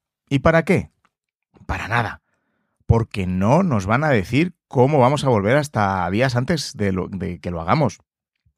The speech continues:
Ojo, que yo sé que es difícil, que no es tarea complicada. Pero bueno,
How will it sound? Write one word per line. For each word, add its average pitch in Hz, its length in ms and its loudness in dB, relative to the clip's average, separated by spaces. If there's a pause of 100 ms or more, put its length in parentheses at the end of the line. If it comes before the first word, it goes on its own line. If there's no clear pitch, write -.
Ojo, 135 260 4
que 92 140 -4
yo 107 120 -2
sé 135 180 -2
que 113 180 2
es 139 100 -2
difícil, 143 580 0 (460)
que 101 140 2
no 101 120 2
es 131 80 0
tarea 113 260 2
complicada. 127 640 0 (680)
Pero 95 220 0
bueno, 95 240 0